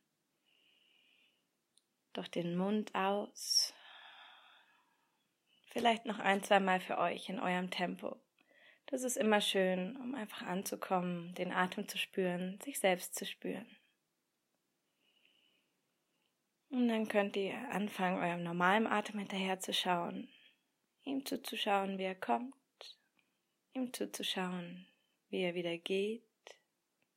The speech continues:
Eure Aufmerksamkeit weg von all den Gedanken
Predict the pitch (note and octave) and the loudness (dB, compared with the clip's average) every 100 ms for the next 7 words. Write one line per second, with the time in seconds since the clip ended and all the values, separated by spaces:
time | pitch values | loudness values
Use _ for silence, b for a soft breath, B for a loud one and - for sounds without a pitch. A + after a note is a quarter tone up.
0 | _ _ _ _ _ _ _ _ _ _ | _ _ _ _ _ _ _ _ _ _
1 | _ _ _ _ _ _ _ _ _ _ | _ _ _ _ _ _ _ _ _ _
2 | _ _ _ _ _ _ _ _ _ _ | _ _ _ _ _ _ _ _ _ _
3 | _ _ _ _ _ _ _ _ _ - | _ _ _ _ _ _ _ _ _ -8
4 | F#3 F#3 F#3+ G3+ G#3 F#3+ G3 F#3+ G3 F3+ | -6 0 0 2 0 -2 -2 -2 -2 -2
5 | F3 _ - - b b _ - A#3+ B3 | -4 _ -20 -20 b b _ -2 0 0
6 | - G3 - F#3 G3 F#3 F#3+ F#3+ F#3+ G#3+ | -2 -2 2 4 4 0 0 2 2 0
7 | - F#3+ F3+ | -4 -4 -6